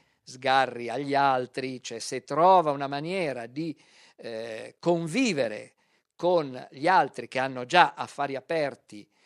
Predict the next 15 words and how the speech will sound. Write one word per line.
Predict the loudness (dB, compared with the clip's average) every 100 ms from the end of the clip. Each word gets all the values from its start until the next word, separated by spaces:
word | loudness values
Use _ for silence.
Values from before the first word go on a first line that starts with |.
| _ _ _
eh, | -18 -18 -18
eh, | -18 -18 -16
sulla | -6 -2 0
piazza, | 4 2 2 -2 -2 -2 _ _ _ _ _
può | -4 -4 -4
tranquillamente | -6 -6 -8 -8 -6 -6 -10 -12
farli, | -12 -12 -12 -16 -20 -20 _ -10
magari | -8 -8 -10
trovando | -8 -8 -10 -14
appunto | -16 -18 -12 -12
degli | -12 -16
accordi | -14 -10 -8 -8 -8
anche | -6 -2 -2
di | -2
collaborazione. | -6 -6 -10 -14 -16 -18 -20